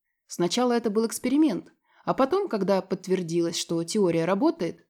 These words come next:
то и запустили во все районы. Он даже получил награду от императора за это нововведение. Гимери никогда не хотел быть военным или политиком, а вот что-то создавать — это было интересно. Вот и сейчас он работал над чертежами новых домов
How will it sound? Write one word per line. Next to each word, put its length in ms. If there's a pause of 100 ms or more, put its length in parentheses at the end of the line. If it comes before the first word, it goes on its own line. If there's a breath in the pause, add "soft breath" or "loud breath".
то 100
и 60
запустили 500
во 120
все 180
районы. 540 (400)
Он 200
даже 240
получил 360
награду 440
от 120
императора 600
за 160
это 220
нововведение. 840 (760)
Гимери 380
никогда 480
не 80
хотел 340
быть 340 (280 soft breath)
военным 640 (100)
или 160
политиком, 760 (280)
а 100
вот 120
что-то 300
создавать — 580
это 220
было 200
интересно. 640 (460)
Вот 300
и 20
сейчас 420
он 120
работал 400
над 160
чертежами 580
новых 320
домов 400